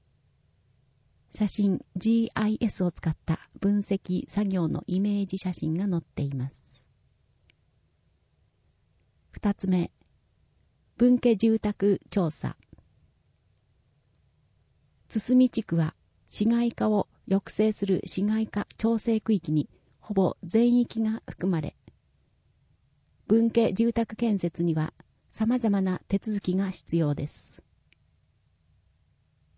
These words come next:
その実態を把握するため、分家住宅を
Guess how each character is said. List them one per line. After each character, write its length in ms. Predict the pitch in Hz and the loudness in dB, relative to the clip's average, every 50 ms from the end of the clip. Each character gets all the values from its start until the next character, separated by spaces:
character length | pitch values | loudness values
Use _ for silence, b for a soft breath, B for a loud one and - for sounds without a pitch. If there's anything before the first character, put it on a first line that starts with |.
| _ _ _ _ _ _ | _ _ _ _ _ _
そ 160 | - - 220 | -6 -2 0
の 160 | 226 233 240 | 2 2 2
実 180 | 214 214 220 - _ | 2 2 0 -2 _
態 220 | _ 226 220 214 196 | _ 0 0 2 2
を 200 | 190 190 180 - _ _ _ | 2 0 0 -2 _ _ _
把 220 | _ - 226 208 208 | _ -2 -2 -2 0
握 120 | - 226 | 0 -2
す 120 | - - | 0 0
る 80 | 190 185 | -2 0
た 160 | - - 180 | 0 -2 -2
め、 200 | 175 175 170 - - _ _ _ _ _ _ _ _ _ _ _ _ _ _ _ _ _ _ | -2 -2 -4 -4 -8 _ _ _ _ _ _ _ _ _ _ _ _ _ _ _ _ _ _
分 220 | - 226 233 233 | 2 4 4 4
家 160 | 220 247 233 | 4 2 2
住 180 | - 247 240 220 | 4 4 4 4
宅 340 | - - 180 - - 165 175 | 2 0 -2 -2 0 0 0
を 160 | 165 - | 0 0